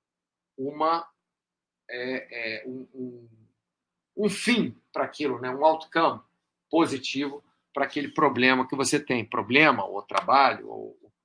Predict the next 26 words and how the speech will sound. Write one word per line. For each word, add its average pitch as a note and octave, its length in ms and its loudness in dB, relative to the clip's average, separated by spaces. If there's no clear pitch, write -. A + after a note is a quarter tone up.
que - 120 -6
quer A2 100 -6
que - 80 -18
seja, - 420 -14
né? C#3 140 -8
E F#3+ 100 8
a A3+ 80 12
última G#3 360 4
coisa, F3+ 480 10
mas C3 600 4
não D3+ 200 2
menos C#3+ 320 0
importante, C3+ 800 -4
que C#3+ 120 -8
faz D3+ 380 6
você, D3 680 -6
<laughs> - 260 -20
essa E3 360 2
faz E3+ 340 4
você D3 300 -6
se - 180 -8
tornar C#3+ 320 -4
passageiro C#3 600 -4
da B2+ 100 -4
vida C3+ 240 -4
mesmo, A2 320 -14